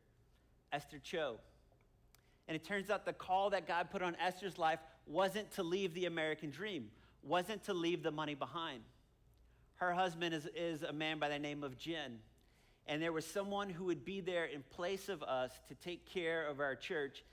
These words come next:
and the pastorate, just like Father Nate did here, between the time I left and the time Tisha got there.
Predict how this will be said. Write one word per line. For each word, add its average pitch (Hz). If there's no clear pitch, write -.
and 139
the 139
pastorate, 143
just 160
like 151
Father 151
Nate 160
did 143
here, 127
between 151
the 131
time 151
I 156
left 135
and 131
the 131
time 131
Tisha 139
got 117
there. -